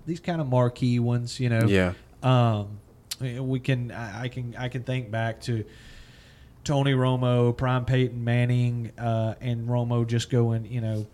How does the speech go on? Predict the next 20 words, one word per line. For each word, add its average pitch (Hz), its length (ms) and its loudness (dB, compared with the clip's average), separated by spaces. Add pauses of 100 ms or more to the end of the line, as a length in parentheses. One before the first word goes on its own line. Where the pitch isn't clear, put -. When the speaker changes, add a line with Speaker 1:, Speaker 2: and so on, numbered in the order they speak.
(100)
Speaker 1:
just - 360 -2
toe 139 240 2
to 120 80 4
toe 127 180 2
with 120 140 2
him, 107 220 -4
blow 123 360 4
for 113 220 -2
blow 113 340 2
with 117 260 2
Peyton. 113 480 -2 (380)
Um, 110 440 0
this 117 180 -4
is 117 80 -2
those 113 200 2
Denver 117 380 0
teams, 98 420 -8
right? 110 320 0
So, 117 260 2
like, 113 280 0